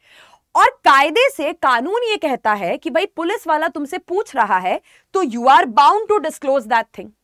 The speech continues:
तुम्हारी रिस्पॉन्सिबिलिटी है, तुम्हारी जिम्मेदारी है यहाँ पे कि तुम उस चीज को यहाँ पे, आ, <clears throat> तुम उस चीज को यहाँ पे डिस्क्लोज करो, तुम उस चीज को यहाँ पे जो है बताओ, तुम उस चीज को यहाँ पे सामने वाले को, आ, आ,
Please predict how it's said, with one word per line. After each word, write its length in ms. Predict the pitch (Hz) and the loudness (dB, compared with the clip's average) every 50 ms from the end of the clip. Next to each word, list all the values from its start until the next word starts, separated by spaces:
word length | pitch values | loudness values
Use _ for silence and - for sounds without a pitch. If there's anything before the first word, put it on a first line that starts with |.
| _ _ _ _ _ _ _ _ _ - | _ _ _ _ _ _ _ _ _ -2
तुम्हारी 260 | 226 226 226 277 349 349 | 0 2 2 2 0 -2
रिस्पॉन्सिबिलिटी 720 | 302 - - 302 262 240 254 - 285 269 339 - 403 403 | -4 -4 -4 -2 -2 -2 -2 -6 -8 -8 -8 -6 -4 -2
है, 180 | 349 247 240 269 | 0 0 0 0
तुम्हारी 340 | - - 247 240 262 339 | -2 -6 -6 -6 -6 -6
जिम्मेदारी 580 | 254 - 247 220 214 220 202 214 208 214 330 339 | -6 -6 -6 -6 -6 -4 -2 0 0 -2 -2 -4
है 120 | 294 277 262 | -6 -6 -6
यहाँ 240 | 220 202 202 180 - - | -6 -6 -6 -6 -6 -4
पे 180 | 277 370 427 403 _ _ _ _ - | -2 -2 -2 -4 _ _ _ _ -4
कि 60 | 381 | -4
तुम 260 | - - - 381 392 | -2 0 0 0 0
उस 200 | 427 480 480 - | 0 -4 -4 -6
चीज 220 | - 294 302 269 - | -8 -10 -10 -10 -10
को 160 | - 359 370 | -8 -8 -6
यहाँ 280 | 339 247 233 202 185 - | -4 -4 -4 -4 -4 -4
पे, 120 | - 294 392 494 494 - _ _ _ _ _ - | -4 -4 -4 -4 -4 -8 _ _ _ _ _ 0
आ, 460 | 214 254 254 254 254 254 254 247 220 - _ _ _ _ - | 2 4 6 6 8 6 6 4 2 0 _ _ _ _ -10
<clears throat> 20 | 269 247 202 - - _ _ _ _ _ _ _ _ _ _ _ _ _ _ _ _ _ _ _ _ _ _ _ - | -8 -8 -8 -10 -14 _ _ _ _ _ _ _ _ _ _ _ _ _ _ _ _ _ _ _ _ _ _ _ -4
तुम 160 | 339 330 359 | -2 -2 0
उस 160 | 415 466 - - | -2 -2 -2 -4
चीज 200 | 349 349 349 - | -4 -4 -6 -4
को 140 | - 415 403 | -4 -4 -4
यहाँ 260 | 349 285 240 220 - - | -2 -2 -2 -2 0 0
पे 140 | 254 359 453 508 508 _ _ 185 | 0 0 0 -2 -6 _ _ -8
डिस्क्लोज 460 | 269 269 - - 294 285 320 320 - | -8 -8 -6 -4 -2 -2 -2 -2 -4
करो, 200 | - 277 254 254 - _ _ _ _ _ _ _ | -6 -6 -6 -8 -10 _ _ _ _ _ _ _
तुम 140 | 302 285 302 | -8 -6 -6
उस 120 | 330 - | -6 -6
चीज 200 | - 277 269 - | -8 -10 -10 -10
को 120 | - 339 330 | -10 -10 -8
यहाँ 220 | 277 247 226 220 - | -6 -4 -4 -4 -4
पे 80 | 247 | -6
जो 140 | 226 277 277 | -6 -4 -6
है 100 | 254 226 | -6 -6
बताओ, 380 | 175 190 185 - 233 254 262 262 _ _ _ - | -6 -8 -4 -4 -2 -4 -4 -6 _ _ _ -12
तुम 140 | 254 247 254 | -10 -8 -8
उस 100 | 240 - | -10 -10
चीज 180 | 254 240 - | -12 -12 -12
को 100 | - - | -10 -6
यहाँ 140 | 262 233 220 | -6 -4 -4
पे 120 | 214 - - | -4 -6 -6
सामने 260 | 277 233 220 226 240 | -6 -6 -8 -6 -4
वाले 220 | 226 220 208 196 | -4 -4 -4 -4
को, 260 | 180 202 285 453 508 - _ _ _ _ - | -4 -2 -2 -2 -2 -4 _ _ _ _ -2
आ, 100 | - 233 | 2 4
आ, 420 | 240 240 233 214 - - 214 226 | 4 4 4 2 -2 -6 -6 -6